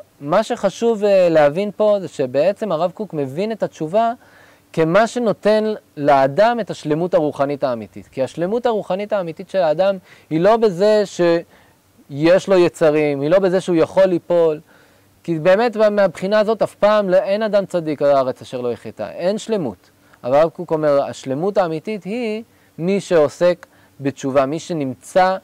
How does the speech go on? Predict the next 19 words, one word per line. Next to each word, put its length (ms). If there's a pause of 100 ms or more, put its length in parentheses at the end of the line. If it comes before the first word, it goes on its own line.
(180)
בתוך 300
עולם 240
התשובה, 360
מי 120
שתמיד 420
עורג 500 (280)
וחפץ 720 (320)
ושואף 1120
אל 80
השלמות. 400 (800)
והרב 380
קוק 180
אומר 300
בסוף, 540 (220)
"והחפץ 480
הזה 200
הוא 180
יסוד 300
התשובה, 460